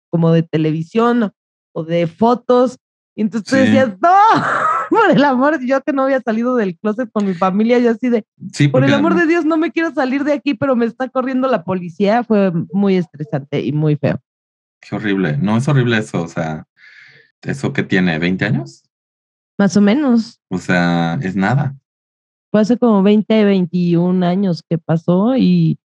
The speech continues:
Speaker 1: sí, sí me espanté, estaba más chava. Yo, yo creo que estaba más chica, entonces debía haber sido hace como veintitrés años la redada.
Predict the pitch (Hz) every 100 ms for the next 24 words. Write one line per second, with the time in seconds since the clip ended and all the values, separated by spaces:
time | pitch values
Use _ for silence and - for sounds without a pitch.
0 | _ _ _ _ _ - 208 202 202 196
1 | 185 165 208 196 165 170 165 220 226 214
2 | - 175 165 156 156 151 _ _ - 214
3 | 220 220 175 233 262 311 311 - 240 240
4 | 220 - - - 208 180 190 220 190 196
5 | 226 226 - 220 233 226 190 175 170 175
6 | 202 214 240 247 262 233 175 175 214 294
7 | 359